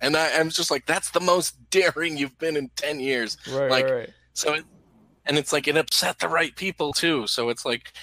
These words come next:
Speaker 1: 'cause there were tons of people who were on,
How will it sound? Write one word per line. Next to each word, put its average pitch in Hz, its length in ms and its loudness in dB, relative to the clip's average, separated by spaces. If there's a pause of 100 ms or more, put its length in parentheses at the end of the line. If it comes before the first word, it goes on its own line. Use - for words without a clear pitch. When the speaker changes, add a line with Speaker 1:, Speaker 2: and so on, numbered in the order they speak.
(120)
Speaker 1:
'cause 160 240 -4 (360)
there 165 120 4
were 175 160 -2
tons 127 540 0
of 107 140 -8
people 101 400 -14
who 117 100 -10
were 98 200 -6 (120)
on, 127 220 2